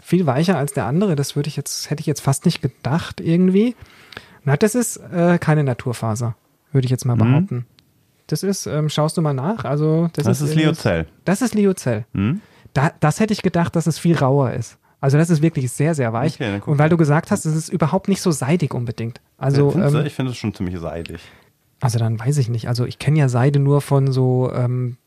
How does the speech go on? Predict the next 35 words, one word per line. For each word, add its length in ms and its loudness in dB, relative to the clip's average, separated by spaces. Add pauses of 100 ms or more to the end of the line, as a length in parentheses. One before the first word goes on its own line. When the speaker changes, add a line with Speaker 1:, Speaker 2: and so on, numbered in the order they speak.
Speaker 1:
Bettwäsche 640 -2
oder 260 0
von, 500 -4
ähm, 320 0
Speaker 2:
Du 100 2
schläfst 300 0
in 80 0
Seidenwäsche. 440 0
Jetzt 100 4
kommt 120 6
Speaker 1:
Nein, 300 6
Speaker 2:
alles 180 4
raus. 180 2
Speaker 1:
<laughs> 0 -
nein. 840 0 (640)
Ich 280 -12 (360)
aber 160 2
davon 300 2
kenne 240 4
ich 80 -2
es. 120 0
Speaker 2:
Ja. 120 2
Speaker 1:
Und 80 0
das 120 2
ist 120 2
ein 180 -2
echt, 260 -4
eigentlich 320 -2
Seide 260 2
hat 140 0
ein 60 -2
echt 260 -8
anderes 340 -2
Speaker 2:
Mhm. 240 4
Speaker 1:
Oberflächengefühl. 880 -6